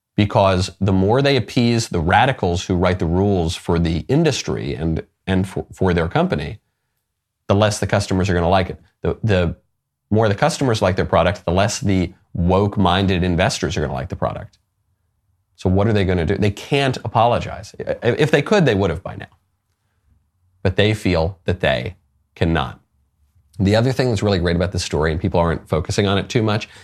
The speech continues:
is how much this has damaged the Dylan Mulvaney brand. Yes, he's still getting partnerships. Yes, he's still getting sponsorships. But I think companies are gonna think twice now.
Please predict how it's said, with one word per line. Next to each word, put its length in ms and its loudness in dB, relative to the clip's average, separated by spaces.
is 140 -2
how 160 -2
much 240 0
this 160 -2
has 140 0
damaged 640 -2
the 80 0
Dylan 340 0
Mulvaney 420 -2
brand. 400 -12
Yes, 320 2
he's 180 0
still 180 2
getting 460 0
partnerships. 640 0
Yes, 220 -2
he's 100 0
still 160 0
getting 380 -2
sponsorships. 800 -2
But 360 2
I 60 -6
think 240 -2
companies 440 2
are 60 2
gonna 160 0
think 240 -2
twice 380 0
now. 160 -10